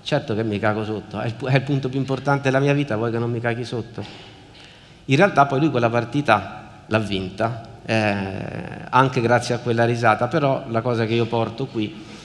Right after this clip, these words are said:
è che quella ge-, quella, diciamo, l'ha vinta grazie a quella risata, ma anche grazie alla gentilezza che ha avuto con se stesso, perché lui quel momento avrebbe potuto dire: "Sei un pezzo di me",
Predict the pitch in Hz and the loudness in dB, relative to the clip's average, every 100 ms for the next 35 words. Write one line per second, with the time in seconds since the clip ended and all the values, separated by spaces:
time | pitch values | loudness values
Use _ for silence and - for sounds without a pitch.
0 | - 127 117 143 143 135 135 131 180 - | -6 0 2 2 4 8 8 6 -2 2
1 | 156 147 143 127 165 156 147 147 165 165 | 2 2 2 4 6 6 6 6 4 4
2 | 127 143 - 135 - 143 135 139 143 185 | 6 6 6 2 4 4 6 4 6 6
3 | 190 175 135 135 156 180 165 135 156 151 | 6 2 4 6 8 6 2 4 4 4
4 | 139 135 131 139 135 139 151 185 - 113 | 4 6 6 4 4 2 4 4 4 -2
5 | 107 107 110 110 110 101 117 - 104 151 | 0 0 0 -2 -4 -4 -6 -4 -2 0
6 | 156 147 135 117 117 135 131 113 117 104 | 0 2 2 2 2 2 2 2 0 0
7 | 113 117 117 117 107 123 123 123 - 123 | -6 -4 -2 -2 -2 -4 -4 -6 -4 -2
8 | 123 | 0